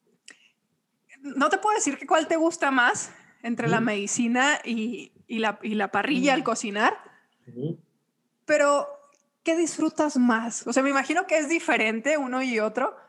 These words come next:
Speaker 1: ¿Qué disfrutas más o qué disfrutas más de uno y más de otro?
Speaker 2: Pues, eh, yo no creo que podría escoger uno, ¿no? Es como preguntarle, pues, le preguntas al papá, "Oye, ¿a qué niño quieres más?".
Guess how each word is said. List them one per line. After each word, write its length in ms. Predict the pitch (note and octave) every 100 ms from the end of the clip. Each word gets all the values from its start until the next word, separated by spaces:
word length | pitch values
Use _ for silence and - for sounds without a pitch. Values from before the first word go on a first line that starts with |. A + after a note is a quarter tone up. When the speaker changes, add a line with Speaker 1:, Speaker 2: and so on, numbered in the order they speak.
| _ _ _ -
Speaker 1:
¿Qué 120 | D4+
disfrutas 480 | D#4 D4+ C#4 D#4 C4
más 380 | B3+ C4+ D4
o 60 | B3+
qué 100 | C4
disfrutas 540 | C4 - C4 C#4 C4+ - _ _
más 300 | A#3+ A#3+ B3
de 120 | B3
uno 480 | B3 B3+ C4+ B3 F#4 - _ _ -
y 120 | A#3+
más 280 | A3+ A#3 B3
de 100 | B3
otro? 340 | G#3 G#3 - - _ - - _ _ - _ _ - _ _ - _ _ -
Speaker 2:
Pues, 400 | E3 E3+ E3 -
eh, 160 | D#3+ F#3
yo 160 | D#3+ G3+
no 100 | A3+
creo 160 | A#3
que 80 | A3+
podría 280 | A#3 G#3 F3+
escoger 480 | F3+ G3 F#3+ F#3 -
uno, 280 | D3 C#3+ B2+
¿no? 200 | B2+ C#3
Es 120 | C#3
como 260 | - E3+ E3+
preguntarle, 1120 | F3 C#3+ C#3 C3+ D3+ E3 E3 C3 A2+ A2+ A#2
pues, 120 | C3+
le 80 | B2
preguntas 400 | B2 B2 B2 D3
al 120 | D#3 D3
papá, 280 | C#3+ D3
"Oye, 180 | D3+ D3+ D3
¿a 100 | C#3+
qué 120 | C#3+
niño 240 | D#3 E3+
quieres 240 | E3+ E3 D#3
más?". 400 | C#3 A2 -